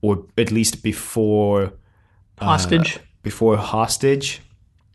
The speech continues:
Speaker 1: when
Speaker 2: Yeah, that
Speaker 1: Travis
Speaker 2: makes
Speaker 1: and
Speaker 2: sense.
Speaker 1: Servalan get back together, because it se-, it seems like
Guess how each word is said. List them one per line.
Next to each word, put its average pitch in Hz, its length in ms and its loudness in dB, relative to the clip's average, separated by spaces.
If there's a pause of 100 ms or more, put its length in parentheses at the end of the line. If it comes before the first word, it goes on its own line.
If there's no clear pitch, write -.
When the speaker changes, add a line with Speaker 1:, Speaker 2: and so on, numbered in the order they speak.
(480)
Speaker 1:
when 120 140 4
Speaker 2:
Yeah, 240 40 6
that 233 60 6
Speaker 1:
Travis 185 260 6
Speaker 2:
makes 170 140 4
Speaker 1:
and 113 120 6
Speaker 2:
sense. 110 40 -4
Speaker 1:
Servalan 113 200 0
get 104 140 -2
back 104 220 -2
together, 107 480 -2 (600)
because 123 220 0
it 113 80 -2
se-, 143 140 2 (160)
it 113 120 -2
seems 139 300 0
like 101 300 -2